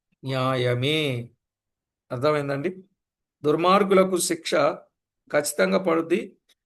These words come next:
అది న్యాయమే" అన్నాడు. అదేంటో తర్వాత వర్తమానంలో మనం విందాం, ప్రార్థన చేసుకుందాం. పరిశుద్ధుడవైన మా తండ్రి, మీ ఘననామానికి స్తోత్రములు.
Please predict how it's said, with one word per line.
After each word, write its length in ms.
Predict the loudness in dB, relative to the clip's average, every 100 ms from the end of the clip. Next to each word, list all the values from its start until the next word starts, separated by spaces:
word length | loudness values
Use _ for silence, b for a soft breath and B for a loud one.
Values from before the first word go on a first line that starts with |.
| _
అది 200 | -4 -2
న్యాయమే" 800 | -2 0 2 4 4 4 2 -6 _ -14
అన్నాడు. 360 | -12 -12 -16 _ _ _ _ _ _ -6
అదేంటో 760 | -4 -2 -4 -2 0 0 -4 _ _ _ -2
తర్వాత 400 | 2 4 4 2
వర్తమానంలో 1000 | 0 -2 -4 -4 -2 -2 -2 -2 -2 -6 _ _ _ -8
మనం 240 | -6 -4 -4
విందాం, 480 | -4 0 0 0 -14 _ -2
ప్రార్థన 460 | 0 0 0 -4 -4
చేసుకుందాం. 440 | -6 -8 -14 -20 _ _ _ _ _ _ _ _ _ _ _ _ _ _ _ _ _ _
పరిశుద్ధుడవైన 880 | -4 -2 0 -2 0 2 4 4 0
మా 240 | -2 -4 -4
తండ్రి, 540 | -6 -10 -8 -12 -12 _ _ _ _ _ _ _ -8
మీ 140 | -6
ఘననామానికి 760 | -2 0 0 0 0 -2 -4 -8
స్తోత్రములు. 840 | -10 -8 -2 -4 -4 -12 -10 -12